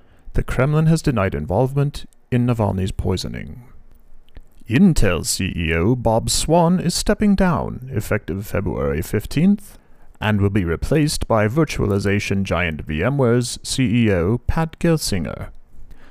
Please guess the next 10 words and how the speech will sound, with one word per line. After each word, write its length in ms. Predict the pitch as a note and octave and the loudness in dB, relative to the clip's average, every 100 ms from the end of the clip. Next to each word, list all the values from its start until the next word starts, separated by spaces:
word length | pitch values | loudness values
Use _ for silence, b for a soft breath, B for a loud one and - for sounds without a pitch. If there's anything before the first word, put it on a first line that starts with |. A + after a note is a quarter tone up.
| B B B B | B B B B
During 360 | G#2+ C#3 G3+ E3 | 4 6 6 4
Swan's 420 | - B2+ A#2 A2 | 2 4 4 2
tenure, 640 | - B2+ F3+ F2 C2 A#2 C#3+ - | 2 2 2 0 -2 -2 -4 -6
Intel 380 | G3+ G#3+ - A2 | 2 2 4 2
has 160 | A#2 C3+ | 2 0
suffered 380 | F#3 - G3 C3+ | -2 -2 -2 0
blows 440 | A#2+ A#2 F2+ D2+ | 2 2 0 -6
from 220 | - F#2 | -4 -4
its 160 | D#2+ - | -4 -6
competitors. 880 | D2 - F2 G2 - A1+ - - | -6 -2 -2 -2 -4 -6 -8 -10